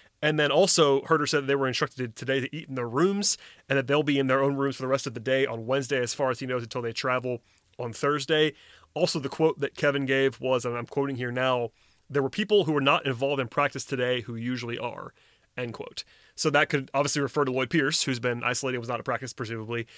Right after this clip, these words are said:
But also, he's, he may not be the only one. The Hawks don't have to announce that right now until the injury report comes out on, on Thursday evening. So that'll be interesting to follow. Um, no podcast between now and the game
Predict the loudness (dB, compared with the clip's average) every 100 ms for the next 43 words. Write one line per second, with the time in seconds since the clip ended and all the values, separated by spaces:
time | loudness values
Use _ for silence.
0 | -20 -2 2 4 4 2 2 -2 -4 -2
1 | 0 2 4 4 4 0 -2 0 0 2
2 | 2 2 4 2 2 4 2 2 2 2
3 | 2 0 -2 0 0 0 -2 0 4 4
4 | 4 _ _ _ _ -4 -4 -6 -6 -4
5 | -2 -2 0 0 0 0 0 0 2 2
6 | 2 -2 _ _ _ _ _ _ _ 0
7 | 0 2 -2 -2 -2 0 2 4 2 -2
8 | -18 -20 -6 0 0 4 4 6 6 4
9 | 0 -2 2 4 4 4 2 0 0